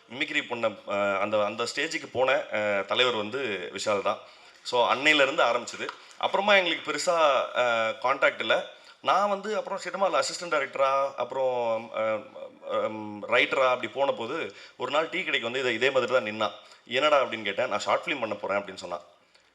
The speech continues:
But அந்த சமயத்துல இருந்து the struggles, அவன் அனுபவிச்ச ஸ்ட்ரகிள்ஸும் சரி, இங்க அவன் நிக்கிறதுக்கு என்னென்னலாம் அவன் go through பண்ணியிருக்காங்கிறத ரொம்ப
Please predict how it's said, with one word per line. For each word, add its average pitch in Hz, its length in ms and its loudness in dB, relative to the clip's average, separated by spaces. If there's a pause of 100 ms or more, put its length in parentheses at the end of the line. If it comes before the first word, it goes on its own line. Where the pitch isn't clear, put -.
(140)
But 120 160 -6
அந்த 131 340 -6
சமயத்துல 202 360 -6
இருந்து 113 380 -4 (1160)
the 123 60 -4 (100)
struggles, 156 280 -2 (880)
அவன் 117 340 -4
அனுபவிச்ச 214 300 -6 (100)
ஸ்ட்ரகிள்ஸும் 139 360 -6
சரி, 104 380 -8 (100)
இங்க 120 240 -4
அவன் 113 160 0
நிக்கிறதுக்கு 165 640 -4 (420)
என்னென்னலாம் 214 680 -2
அவன் 220 220 2
go 147 160 0
through 147 200 -4
பண்ணியிருக்காங்கிறத 110 720 0 (260)
ரொம்ப 190 520 0